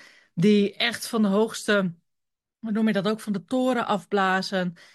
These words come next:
En overal garanties op willen hebben. Overal over lopen te zeuren of aan, eh, mierenneuken, wat ik dan ook nog wel eens een keertje noem. Dat wil je gewoon niet. En daarom is het gewoon heel erg belangrijk om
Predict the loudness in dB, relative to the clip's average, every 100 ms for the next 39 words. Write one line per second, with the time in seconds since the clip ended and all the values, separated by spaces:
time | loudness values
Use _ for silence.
0 | _ -4 0 2 0 0 -6 -4 0 2
1 | 2 0 -2 -2 -4 -4 0 2 2 0
2 | 0 0 2 0 0 -2 -2 -2 -2 -2
3 | -2 -2 0 -2 -6 -4 0 2 2 0
4 | -4 -6 -6 -6 -4 -2 -2 -6 -4 4
5 | 6 6 4 4 2 0 -2 -2 -2 -2
6 | -2 -4 -2 0 -2 -2 -2 0 0 0
7 | 0 -2 -10 -20 _ _ _ 0 2 2
8 | 2 0 -4 -6 -4 -4 -4 -6 -14 _
9 | -20 -20 _ _ _ 0 2 2 0 -2
10 | -4 -2 0 2 2 0 -4 -4 -2 0
11 | -2 -2 -2 0 0 0 0 0 -2 -8
12 | -4 0 0 -2